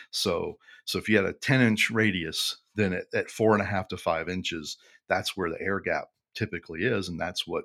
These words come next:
one of the key things that defines the amount of torque you can deliver. And so for any given size motor, you know, you're, you're, you got less than half of that is where your, your torque advantage is. Uh, with the new design of my motor, I've actually moved the radial air gap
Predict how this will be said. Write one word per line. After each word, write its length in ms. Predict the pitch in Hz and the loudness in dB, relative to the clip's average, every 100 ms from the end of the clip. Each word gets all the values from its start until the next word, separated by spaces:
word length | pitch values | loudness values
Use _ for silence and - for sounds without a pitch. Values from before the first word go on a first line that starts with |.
| - | -6
one 140 | 95 | -6
of 60 | 85 | -6
the 120 | 85 | -8
key 180 | - 95 | -8 -10
things 260 | - 82 85 | -8 -10 -10
that 100 | 76 | -14
defines 440 | - 82 78 80 | -10 -8 -8 -12
the 80 | 82 | -10
amount 180 | 76 73 | -12 -12
of 80 | - | -4
torque 260 | 127 123 - | -2 -2 -4
you 80 | - | -10
can 140 | 76 | -14
deliver. 380 | - - - - _ - - - | -14 -16 -18 -20 _ -14 -12 -4
And 100 | 101 | -2
so 240 | - 101 87 | 2 2 2
for 220 | 98 104 | -2 0
any 180 | 117 101 | 2 2
given 320 | 101 87 85 | 0 -2 -4
size 340 | - 76 76 | -6 -8 -6
motor, 480 | 95 110 120 87 101 - | 0 2 2 -2 -6 -8
you 100 | 95 | -6
know, 80 | 85 | -4
you're, 300 | 85 85 78 _ - | -4 -6 -8 _ -10
you're, 220 | 87 80 | -8 -8
you 60 | - | -2
got 200 | 95 85 | 0 0
less 240 | 95 95 - | 0 -2 -4
than 140 | 85 | -6
half 280 | 95 113 - | -2 -2 -4
of 120 | - | -6
that 260 | 76 80 - _ - - - | -4 -4 -6 _ -20 -16 -8
is 160 | 82 | -6
where 160 | 82 82 | -4 -4
your, 300 | 76 78 78 87 | -4 -6 -10 -10
your 100 | 85 | -6
torque 280 | - 123 85 | -4 -4 -6
advantage 420 | 73 71 71 - | -12 -16 -16 -18
is. 240 | - - _ _ - - _ _ _ - | -16 -18 _ _ -20 -20 _ _ _ -6
Uh, 200 | 92 87 | -6 -6
with 440 | 92 92 107 117 - - _ - | -8 -2 0 0 -6 -20 _ -6
the 100 | 90 | -2
new 220 | 92 101 | 0 0
design 600 | 90 80 90 90 87 - | -2 -4 -4 -4 -4 -8
of 100 | 87 | -6
my 180 | 87 80 | -6 -4
motor, 340 | 87 98 80 | -2 -2 -2
I've 120 | 82 | -2
actually 340 | 92 - - 78 | -4 -4 -8 -6
moved 340 | 95 95 85 | -2 -2 -4
the 80 | 78 | -6
radial 440 | 85 90 82 73 - | -6 -6 -8 -8 -2
air 200 | 104 107 | 0 0
gap 300 | 87 80 | -2 -4